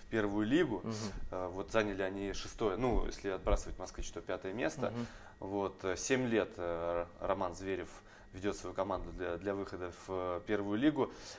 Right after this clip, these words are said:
Speaker 1: И не видел ли ты вот это вот, э, видео, что произошло в матче с Фиолоном?
Speaker 2: Да, конечно, видел. Это трагедия, считаю. Ну, не вселенского масштаба, но бывает такое.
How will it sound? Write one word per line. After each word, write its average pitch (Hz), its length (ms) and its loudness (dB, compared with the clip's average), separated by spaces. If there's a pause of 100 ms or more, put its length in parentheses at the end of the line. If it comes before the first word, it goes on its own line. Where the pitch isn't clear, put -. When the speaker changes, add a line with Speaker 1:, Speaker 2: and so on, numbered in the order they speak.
(120)
Speaker 1:
И 104 360 4
не 117 120 0
видел 160 260 4
ли 123 100 4
ты 120 140 2
вот 107 120 0
это 113 140 0
вот, 104 200 0
э, 98 580 4
видео, 104 300 0
что - 160 0
произошло 104 480 2
в 95 80 -6
матче 98 260 2
с - 60 -4
Фиолоном? 101 500 6 (300)
Speaker 2:
Да, 113 440 2
конечно, 104 380 -4
видел. 123 400 4
Это 104 160 2
трагедия, 98 680 0 (240)
считаю. 110 560 0 (200)
Ну, 117 460 0 (640)
не 120 140 2
вселенского 127 560 2
масштаба, 127 540 4
но 104 120 0
бывает 107 460 4
такое. 87 380 -2